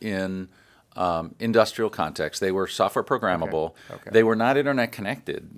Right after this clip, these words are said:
Speaker 1: So if you, if you're a purist, you turn your, you're, you're snobby and you turn your nose up. But they were, they were computer oriented,
Speaker 2: For today's
Speaker 1: and they had
Speaker 2: discussion,
Speaker 1: software,
Speaker 2: can
Speaker 1: and
Speaker 2: we
Speaker 1: you could sneak software into them that would cause them to
Speaker 2: Okay,
Speaker 1: misbehave and
Speaker 2: so for
Speaker 1: self-destruct.
Speaker 2: today's discussion, can we say they were early I O T?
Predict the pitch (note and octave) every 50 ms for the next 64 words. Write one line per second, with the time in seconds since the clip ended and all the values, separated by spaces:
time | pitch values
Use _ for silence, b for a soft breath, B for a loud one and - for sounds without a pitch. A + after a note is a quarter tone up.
0 | - - - - G#2 F#2+ F#2 F#2 F#2 F#2 F2+ G2+ G2+ F#2 - A2 G2 F2 D#2+ -
1 | - - - A2+ G#2 G2 - - - D3 C#3+ A#2 G2 F#2 - - G#2 G2 - -
2 | G#2+ G#2 G2 F#2 F2+ F#2 - G2 F#2+ F2+ F2 F2 G2 F#2+ - - - A#2 A2 G#2+
3 | G2+ G2+ F2+ F2 F2+ E2+ - G#2+ F#2+ F#2 F2+ F2 F2+ F#2+ F#2+ E2+ D#2+ C2+ - B
4 | B B B B B - G#2+ G#2+ - A2+ A2 A2 A2 G#2+ G2+ F#2+ B B B -
5 | A#2 A2 G#2+ G2+ - G#2 F#2 - C3+ D3 D3+ D3+ D3 D3 - - - B2 B2 B2+
6 | B2 A#2+ A#2 A#2+ A#2 A#2 A2+ A2+ G#2+ G#2 - D3 C3 - D3+ C#3 D3 - - G2+
7 | G2+ G#2+ G2 G2+ A#2+ A#2 A#2 A#2+ - - - A#2 G2+ G2+ G2 - - F#2+ F#2 F#2
8 | F#2 F2+ F#2 F#2+ - D3 A2 G2+ - G2+ G2 A2 A2 - B2+ G#2 F2+ - - -
9 | C3+ C#3 - - - C3 A#2+ A#2+ B2+ A#2+ E2 C#3+ F3 F3 D#3+ A#2 G#2+ G#2+ G#2 G2+
10 | F#2+ F2+ G2+ - - - G2+ F#2+ E2+ G2+ F#2 F#2+ - G2+ D3 C#3 - A#2 G2+ -
11 | F#2+ F#2+ F#2+ - E3 D3+ C#3 D3 D3+ B2+ D3 D3 D#3+ F3 F#3 F#3 F3+ - D#3+ -
12 | - D3 C3 - - B2 A#2 - B2+ A#2+ A#2 A2+ G#2 - C3+ B2 A2+ A2+ A2 G#2
13 | G#2+ G#2 A#2+ A2+ A2 G#2 G#2 G2+ F#2 F#2 F#2 F#2 F#2 - F2+ E2 D#2